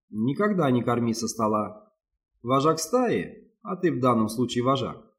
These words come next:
всегда ест первым и берёт себе лучшие куски еды. Это нормально. А у него имеется своё специальное место,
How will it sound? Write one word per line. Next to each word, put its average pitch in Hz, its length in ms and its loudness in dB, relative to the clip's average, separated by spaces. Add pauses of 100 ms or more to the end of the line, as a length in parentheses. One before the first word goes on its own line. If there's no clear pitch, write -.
(280)
всегда 196 400 -2
ест 139 340 0
первым 101 640 0
и 107 80 -4
берёт 139 300 4
себе 120 240 -2
лучшие 131 400 0
куски 147 280 -4
еды. 113 720 -2 (260)
Это 98 260 -6
нормально. 107 680 0 (580)
А 104 140 0
у 117 60 4
него 165 340 2
имеется 113 380 2
своё 113 320 0
специальное 156 580 0
место, 104 640 0